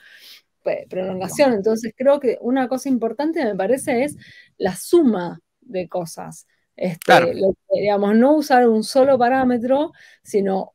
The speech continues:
Speaker 1: utilizar múltiples parámetros, ver cuáles de ellos por ahí tienen la mayor precisión, la mayor sensibilidad, la mayor especificidad,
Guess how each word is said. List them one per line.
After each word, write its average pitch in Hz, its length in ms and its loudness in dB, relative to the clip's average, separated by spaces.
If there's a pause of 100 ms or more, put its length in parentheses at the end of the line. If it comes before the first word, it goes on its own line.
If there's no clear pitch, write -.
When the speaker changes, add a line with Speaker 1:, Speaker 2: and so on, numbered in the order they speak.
(140)
Speaker 1:
utilizar 214 760 0
múltiples 254 640 0
parámetros, 247 800 -2 (400)
ver 220 200 0
cuáles 285 320 2
de 254 100 2
ellos 285 240 -4
por 220 140 -2
ahí 247 160 -2
tienen 247 380 -2
la 190 100 -6
mayor 180 360 -8
precisión, 240 640 -4
la 196 100 -4
mayor 190 320 -8
sensibilidad, 226 640 2
la 214 100 0
mayor 185 340 -6
especificidad, 240 880 -8